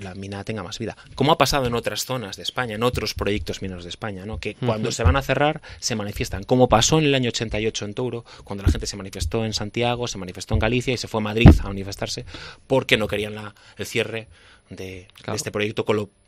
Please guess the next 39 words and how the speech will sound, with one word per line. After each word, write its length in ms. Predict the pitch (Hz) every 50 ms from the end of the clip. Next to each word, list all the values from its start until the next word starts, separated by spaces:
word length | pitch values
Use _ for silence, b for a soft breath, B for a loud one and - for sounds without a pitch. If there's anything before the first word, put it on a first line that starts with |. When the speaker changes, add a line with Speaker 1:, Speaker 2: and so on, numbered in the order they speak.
| _ _ -
Speaker 1:
que 80 | -
significaba 340 | 107 107 101 - - 107 104
económicamente, 560 | 104 - 98 98 92 - 87 95 95 92 -
¿no? 100 | 98 113 135 _ B B B B B B B B B B B B
Speaker 2:
Yo 300 | - 127 139 143 156 175
le 80 | 208
reconozco, 600 | 214 196 - 190 185 196 196 - 220 214 202 - -
eh, 520 | - 135 131 127 127 123 123 123 120 123 120
no 160 | 127 135 143
sé, 160 | 135 - 139
que 260 | - - - - - 123
algunas 320 | 123 131 131 151 160 147
cosas 220 | - 165 156 139
que 100 | - -
me 160 | 139 131 135 131
cuenta 260 | - 143 131 - 135
me 120 | 127 127
sorprenden. 840 | - - 131 123 120 143 160 170 170 156 147 151 147 147 98 76 - -
Reconozco 400 | - 117 113 123 135 131 160 151
que 80 | 143
hay 80 | 139 139
mucho 240 | 143 147 - 147 139
desconocimiento 840 | 135 - - 131 120 123 117 - 120 120 139 147 139 123 - 123 120
de 100 | 110 107
lo 100 | 104 107
que 80 | - 117
es 80 | 104
la, 300 | 120 120 117 113 107 104 B B B B B B B
la 160 | 123 120 117
minería 300 | 123 123 123 120 131 131
moderna. 420 | 135 131 131 135 143 151 156 - B B B B B
Van 100 | 147 156
a 40 | 175
tener 120 | 180 202 196
que 80 | -
hacer 160 | 175 139 175
ustedes 380 | 165 156 - 165 165 170 165 -
una, 400 | 165 147 143 139 139 135 135 -
eh, 460 | - 120 120 117 113 113 113 110 110